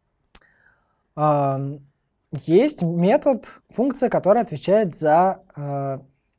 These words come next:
перестановки. Например, я хочу получить перестановку из десяти элементов. Для этого вызываю функцию N P random permutation,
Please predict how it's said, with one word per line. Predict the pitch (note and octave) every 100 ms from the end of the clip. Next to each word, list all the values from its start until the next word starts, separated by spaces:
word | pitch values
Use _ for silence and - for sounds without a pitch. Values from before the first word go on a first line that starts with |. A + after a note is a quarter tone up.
| _
перестановки. | - E3+ - E3+ C#3+ - B2
Например, | B2 D3+ G3+ A#3
я | G3
хочу | E3+ -
получить | E3 D#3 - G3 - _ _ _ _ -
перестановку | D#3 D3 D#3+ F3+ D4+ F#3
из | E3+
десяти | D3 C#3+ G#3
элементов. | F#3 D#3+ D3+ C3+ A#2+ - - _ _ _ _ _ _ _ _ _ -
Для | C#3 E3+
этого | F3+ E3+
вызываю | D#3+ E3 E3+ D#3+
функцию | E3+ D3+ - C3+ - _ _ -
N | D3+ D3
P | F#3 E3
random | D#3 E3 C#3+ C3+
permutation, | C3+ C3+ C#3 G#3+ D4+ D4 A3+